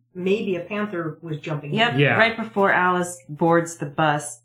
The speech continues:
Speaker 2: you see that she's looking at these trees that are shaking, moving.
Speaker 3: Yeah.
Speaker 2: But
Speaker 1: So for, for film history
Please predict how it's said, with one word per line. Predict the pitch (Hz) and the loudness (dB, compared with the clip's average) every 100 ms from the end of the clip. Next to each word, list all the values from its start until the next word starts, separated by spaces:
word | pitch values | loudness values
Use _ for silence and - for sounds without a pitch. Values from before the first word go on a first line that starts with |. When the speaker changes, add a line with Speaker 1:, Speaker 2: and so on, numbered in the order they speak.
| _ - | _ -6
Speaker 2:
you | 170 | -4
see | - 180 175 | -4 0 2
that | 160 - - | 0 -2 -10
she's | 175 165 | -14 -10
looking | 160 160 | -10 -8
at | 156 | -12
these | 143 151 | -12 -16
trees | - - 139 139 139 | -16 -12 -10 -10 -10
that | 143 | -12
are | - | -12
shaking, | - - - - - - | -14 -14 -16 -16 -18 -14
moving. | 165 160 151 165 175 175 _ | -10 -10 -10 -14 -18 -20 _
Speaker 3:
Yeah. | 123 127 107 90 - - | -2 0 -2 -6 -14 -6
Speaker 2:
But | - | -4
Speaker 1:
So | 233 214 208 | -2 -2 -4
for, | - 233 226 - - _ | -2 0 0 -2 -18 _
for | - 214 | -2 -2
film | 214 262 254 254 | -2 0 0 0
history | 254 254 - 214 202 | -4 -6 -4 0 0